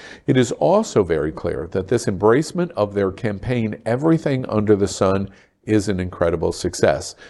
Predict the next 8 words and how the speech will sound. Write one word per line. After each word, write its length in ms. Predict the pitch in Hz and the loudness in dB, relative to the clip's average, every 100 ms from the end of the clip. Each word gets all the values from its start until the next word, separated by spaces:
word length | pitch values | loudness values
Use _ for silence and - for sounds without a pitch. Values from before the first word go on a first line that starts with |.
| - | -8
As 160 | - 92 | -6 0
Ritter 340 | 95 98 117 | 2 2 2
and 260 | 143 143 117 _ - | -2 -6 -12 _ -4
Gray 380 | 104 87 69 95 | 2 2 2 0
report 600 | 101 95 107 104 113 - | 0 0 2 2 2 -4
at 240 | 95 117 | -6 -4
the 100 | - | -4
luncheon 420 | 104 90 87 90 | -4 -4 -4 -8